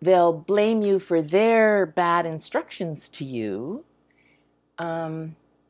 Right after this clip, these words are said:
because for a long time I waited for them to tell me, like, "Good, keep it up," which is what women would do. Um,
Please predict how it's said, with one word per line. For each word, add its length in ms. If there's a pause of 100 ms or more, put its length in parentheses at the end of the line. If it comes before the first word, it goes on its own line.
(120)
because 440
for 120
a 60
long 240
time 180
I 80
waited 360
for 160
them 180
to 120
tell 300
me, 360 (160)
like, 140 (760)
"Good, 380
keep 220
it 120
up," 360 (120)
which 200
is 120
what 180
women 420
would 180
do. 420 (1800)
Um, 500